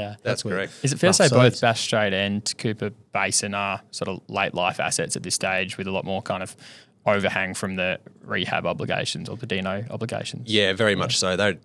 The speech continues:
Speaker 1: they're old assets. They, I mean, that, those two basins are kind of Australia's original oil and gas basins. That's where everything started in this country. Um, and as a result, you know, they're starting to run out of reserves. Um, so, you know, really they're kind of drilling to keep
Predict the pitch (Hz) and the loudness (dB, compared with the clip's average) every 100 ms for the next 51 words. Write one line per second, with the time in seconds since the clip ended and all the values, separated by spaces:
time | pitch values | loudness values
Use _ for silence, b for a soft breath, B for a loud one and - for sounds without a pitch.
0 | _ 127 107 90 80 - 90 78 95 90 | _ 4 6 4 2 -2 -2 -4 -2 -2
1 | 95 95 107 - _ _ _ - 107 104 | -2 -2 -2 -4 _ _ _ -4 -2 0
2 | - 95 92 87 90 92 - 92 85 82 | -2 -2 -2 -4 -2 0 -2 -4 -2 -4
3 | - 87 85 - - - 98 92 87 82 | -4 -6 -6 -10 -12 -6 -4 -4 -6 -10
4 | 87 87 85 82 92 87 90 80 - - | -12 -10 -14 -8 -6 -4 -4 -6 -6 -6
5 | 85 90 90 90 - 85 90 92 - 87 | -6 -6 -6 -6 -8 -12 -12 -12 -6 -4
6 | 87 87 87 - 90 92 95 90 87 b | -4 -8 -10 -8 -8 -6 -4 -4 -6 b
7 | b b b b 92 95 90 90 - 101 | b b b b -2 0 -2 -4 -4 -2
8 | 92 101 87 90 117 113 - 98 87 90 | 0 -2 -2 -2 -2 -2 -8 -10 -6 -4
9 | 87 104 92 90 90 95 92 90 87 - | -4 -2 -2 -4 -6 -4 -2 -4 -6 -16
10 | 95 98 123 143 - - _ _ _ - | -10 -2 -2 0 -4 -6 _ _ _ -10
11 | 92 92 92 92 92 - 98 92 92 90 | -6 -4 -4 -4 -8 -8 -4 -2 -2 -4
12 | 98 92 90 87 - 90 - 95 92 - | -2 -2 -4 -6 -6 -8 -4 -4 -4 -10
13 | - 101 | -6 -6